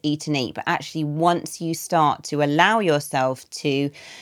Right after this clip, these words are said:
you know, tune in to your genuine hunger, to allow yourself to eat the foods that you've been denying yourself, you can start to feel satisfied, satiated, and that kind of ferocious urge to binge really does dissipate. So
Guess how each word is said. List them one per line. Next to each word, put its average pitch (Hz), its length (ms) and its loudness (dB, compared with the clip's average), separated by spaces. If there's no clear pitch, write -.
you 156 100 0
know, 131 120 0
tune 202 480 2
in 185 340 4
to 156 180 -6
your 143 200 2
genuine 160 440 2
hunger, 156 420 0
to 156 220 0
allow 165 320 4
yourself 170 400 0
to - 120 -4
eat 151 120 2
the 151 80 -6
foods 143 340 0
that - 80 -10
you've 110 140 -6
been 147 180 0
denying 156 420 2
yourself, 131 540 0
you 143 60 -6
can 170 100 -2
start - 300 2
to 151 80 -10
feel 147 200 -4
satisfied, 147 920 -2
satiated, 147 1000 0
and 151 380 2
that 151 280 2
kind 160 200 -2
of 151 80 -4
ferocious 156 920 2
urge 143 300 0
to 147 100 -6
binge 123 600 -2
really 135 320 -4
does 127 200 -4
dissipate. - 800 -12
So 156 500 2